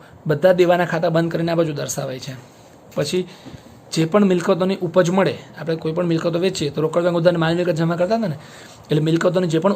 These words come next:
ઉપજ મળે એ માલ મિલકતમાં જમા કરવાની છે. પછી દેવા આપણે ચૂકવીએ તો ખર્ચ કહેવાય, તો દેવાની ચૂકવણી માલ મિલકત નિકાલ ખાતે ઉધાર કરવાની છે.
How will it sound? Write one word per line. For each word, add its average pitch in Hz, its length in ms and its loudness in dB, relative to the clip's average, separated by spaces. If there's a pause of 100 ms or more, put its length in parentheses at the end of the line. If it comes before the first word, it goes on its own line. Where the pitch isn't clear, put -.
ઉપજ 175 220 0
મળે 165 200 0 (300)
એ 165 40 -6
માલ 165 200 0
મિલકતમાં 170 340 -2
જમા 185 220 2
કરવાની 147 320 -4
છે. 139 160 -10 (760)
પછી 165 160 -2
દેવા 175 260 2
આપણે 170 180 0
ચૂકવીએ 160 480 -2 (120)
તો 156 80 -6
ખર્ચ 165 280 -2
કહેવાય, 175 240 -2 (300)
તો 180 80 -4
દેવાની 165 360 2
ચૂકવણી 180 340 0
માલ 175 120 0
મિલકત 180 220 0
નિકાલ 165 240 -2
ખાતે 165 200 -4
ઉધાર 202 280 4
કરવાની 143 380 -4
છે. 139 140 -12